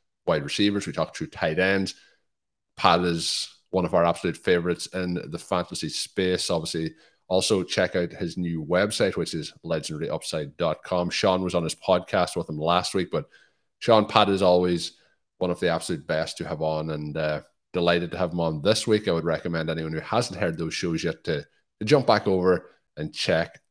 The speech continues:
those out. We will have Scott Barrett coming up on the early podcast next week, right ahead of the N F L draft,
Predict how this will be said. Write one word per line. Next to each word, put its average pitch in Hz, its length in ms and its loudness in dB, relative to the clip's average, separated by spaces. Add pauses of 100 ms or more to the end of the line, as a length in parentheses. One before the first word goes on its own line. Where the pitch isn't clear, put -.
(140)
those 80 340 -2 (140)
out. 87 240 -2
We 87 80 -4
will 87 160 0
have 85 100 -2
Scott - 400 -4
Barrett 87 320 2
coming 85 220 -4
up 78 100 -6
on 78 240 -4 (220)
the - 160 -10
early 85 240 0
podcast 85 580 -4
next 87 240 -4
week, 85 140 -2
right 123 420 4
ahead 92 280 2
of 90 100 -4
the 90 100 0
N 87 120 -2
F 85 120 -4
L 85 140 0
draft, 85 340 0